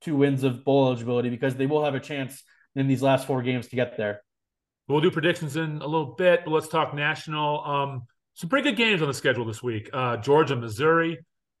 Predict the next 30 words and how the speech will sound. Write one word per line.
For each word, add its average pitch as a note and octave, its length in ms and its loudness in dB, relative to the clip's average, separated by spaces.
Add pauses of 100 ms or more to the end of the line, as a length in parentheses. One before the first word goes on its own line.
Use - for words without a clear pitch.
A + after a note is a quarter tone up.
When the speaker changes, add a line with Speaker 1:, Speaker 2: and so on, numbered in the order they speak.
(280)
Speaker 2:
uh, A2+ 280 -2
Bedlam, D#3 520 2
Oklahoma, C3+ 480 -2
Oklahoma B2+ 380 -2
State C#3+ 440 -2
for D3 120 -2
the C#3 60 2
last C3+ 380 4
Speaker 1:
Yeah. G3+ 160 -12
Speaker 2:
time, G#2+ 80 -10
right? C#3 280 -2 (180)
For D#3+ 120 2
a D#3 60 2
Speaker 1:
Yep, - 120 6
Speaker 2:
while? - 120 -2
Speaker 1:
the B2 160 -2
last B2+ 220 2
time. A#2+ 240 0
I C3 80 4
don't, D3+ 160 4
I C#3 60 4
Speaker 2:
Yeah, - 40 8
Speaker 1:
don't F#3 200 4
think F#3 100 4
Speaker 2:
um, D#3 60 -2
Speaker 1:
there's D#3 160 2
any D3+ 180 0
on C#3 100 -2
the B2+ 60 -2
schedule B2+ 580 -2